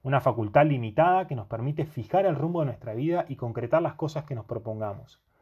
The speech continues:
Esforzarnos por elegir y vivir en el bien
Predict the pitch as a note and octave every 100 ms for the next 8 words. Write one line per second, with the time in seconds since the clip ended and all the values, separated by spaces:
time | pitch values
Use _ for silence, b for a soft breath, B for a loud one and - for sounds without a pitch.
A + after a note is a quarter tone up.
0 | b b b b b b b b b -
1 | C#3 - G#3 G#3 - C3+ A#2+ G#2+ F#3 F#3+
2 | B2+ C#3 F3 C3+ A#2+ C3+ F3+ D#3+ D#3+